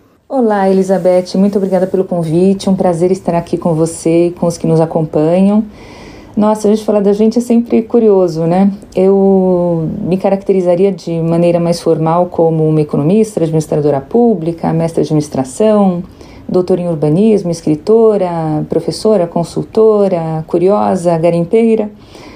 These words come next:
e fundadora da Garimpo de Soluções, mas eu acho que, na verdade, independentemente da trajetória sinuosa em multinacionais, em paralelo na academia, morando no Brasil, morando fora, voltando,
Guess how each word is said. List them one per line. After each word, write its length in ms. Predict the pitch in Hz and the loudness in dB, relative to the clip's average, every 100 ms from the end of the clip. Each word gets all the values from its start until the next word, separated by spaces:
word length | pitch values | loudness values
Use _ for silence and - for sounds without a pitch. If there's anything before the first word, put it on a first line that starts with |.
| - - - | -20 -18 -4
e 320 | 196 196 185 | 0 2 2
fundadora 460 | 190 202 185 180 180 | 0 2 2 2 0
da 80 | 180 | 0
Garimpo 300 | 180 175 165 | 0 -2 -4
de 60 | |
Soluções, 520 | - 175 180 233 240 | -2 -2 0 2 2
mas 200 | 220 214 | 2 2
eu 100 | 208 | 2
acho 200 | 220 226 | 0 0
que, 80 | - | 0
na 120 | 226 | 0
verdade, 680 | 208 190 170 185 190 160 160 | 2 0 0 2 2 0 -2
independentemente 1000 | 170 175 185 202 180 175 170 170 170 170 | 0 0 0 -2 -2 -4 -4 -2 -2 0
da 160 | 151 147 - - - | -2 -2 -4 -18 -6
trajetória 720 | 165 160 151 151 170 170 156 | -2 0 0 0 2 2 0
sinuosa 800 | 151 - 151 139 156 170 156 147 139 139 | -2 -2 0 2 2 2 0 -2 -2 0
em 80 | 139 | 0
multinacionais, 880 | 160 160 165 151 - 147 175 170 151 | 0 0 -2 -4 -2 0 0 0 0
em 80 | 160 | -2
paralelo 480 | 165 160 151 151 151 | -2 0 0 2 0
na 100 | 147 | 0
academia, 640 | 151 143 139 170 180 160 | -2 -2 0 0 0 0
morando 320 | 151 156 160 | 2 2 0
no 60 | 151 | 0
Brasil, 360 | 143 139 151 160 | 0 0 0 0
morando 260 | 151 147 | 0 -2
fora, 380 | - 170 165 151 | -4 -2 0 0
voltando, 600 | 143 143 143 185 180 156 | 0 -2 0 0 0 -4